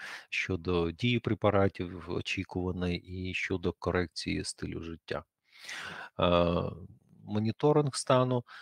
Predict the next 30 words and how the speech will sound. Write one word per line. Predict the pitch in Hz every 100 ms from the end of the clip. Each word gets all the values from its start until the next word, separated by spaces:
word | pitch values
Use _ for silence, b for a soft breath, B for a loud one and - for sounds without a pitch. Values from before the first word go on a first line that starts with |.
| B _
і, | 113 120 123 -
е, | 95 95 92 78 B B B B B -
досить, | 90 101 95 - - - _ _ -
е, | 92 - - - -
тривала, | - 95 98 107 113 113 - _ - -
яка | 95 -
визначається | 85 85 85 82 82 - 82
індивідуально, | 82 85 82 87 90 95 92 90 B B B -
е, | 78 80 80 80 B - 92
терапія. | 95 90 85 - 64 60
У | 65 82 95 95 98 92 _ 95
більшості | 117 110 - 95 -
керівництв | - 98 120 143 -
ми | 90
бачимо, | 107 - 92
що | -
це | - 90
від | 95 87
дванадцяти | 87 85 87 85 - - 87
місяців, | 104 127 123 - 92
але | - 90 90
на | 87
практиці | - 104 - 95 -
буде | - 85 85
залежати | 85 87 95 87 - 85 B B B 87
від | -
того, | 101 90
наскільки | 87 - - 90 90
гарно | 82 90 85 82
виконуються | 87 - 87 87 85 -